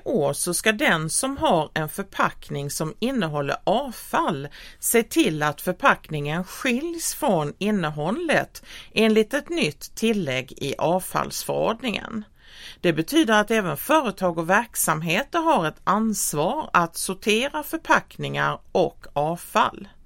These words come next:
För den som har en verksamhet kan detta nya krav innebära att förändringar behöver göras för att kunna sortera förpackningar som innehåller avfall. Exempelvis måste förpackningar som innehåller mat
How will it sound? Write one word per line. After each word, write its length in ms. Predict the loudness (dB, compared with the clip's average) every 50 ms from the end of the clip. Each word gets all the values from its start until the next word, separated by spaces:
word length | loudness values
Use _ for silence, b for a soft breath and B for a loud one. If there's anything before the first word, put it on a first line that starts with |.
| B B B B B B B B B B B B
För 120 | 2 4
den 300 | 6 6 6 4 4 2
som 240 | 2 2 2 2 4
har 240 | 4 4 4 2 2
en 60 | 0
verksamhet 800 | 2 2 2 0 -2 -4 -4 -4 -4 -2 -2 0 0 0 -2 -2
kan 300 | -2 0 0 2 2 0
detta 300 | 0 -2 -2 0 -2 0
nya 380 | 0 0 0 0 0 0 0
krav 440 | -2 -2 0 2 4 4 4 2 0 -4 -4
innebära 680 | -2 -2 0 0 -2 0 0 0 0 0 0 -2 -2
att 320 | 0 0 -2 -2 -4 -6 -4
förändringar 760 | -2 0 2 2 2 2 2 2 0 -2 -4 -4 -2 -2 -2
behöver 340 | -2 0 0 0 0 -2 -2
göras 640 | 0 0 2 2 2 2 0 0 -2 -2 -6 -10 B B B B B B B
för 140 | 0 2 2
att 160 | 2 2 0
kunna 400 | 0 0 2 4 4 4 2 2
sortera 580 | 0 -2 -6 -4 0 2 2 2 2 0 -2 -6
förpackningar 840 | -6 -8 -2 2 2 2 2 2 -4 -8 -6 -4 -4 -4 -4 -4
som 260 | -4 -6 -6 -6 -6 -2
innehåller 520 | 0 2 2 2 0 -2 -6 -6 -6 -4 -2
avfall. 680 | -2 0 -2 -2 -4 -4 0 2 2 2 2 -2 -14 -20 B B B B B B B B B B B
Exempelvis 800 | B -6 0 4 4 4 4 4 2 0 2 2 2 2 0 -2
måste 340 | 0 0 -2 0 0 -2 -2
förpackningar 720 | -2 -2 -4 -2 0 0 0 -2 -4 -6 -4 -2 -2 -2
som 200 | -2 -2 -2 -2
innehåller 520 | 0 0 0 -2 -2 -2 -4 -4 -2 -2 -2
mat 580 | 0 2 2 2 2 0 0 -2 -6 -10 -18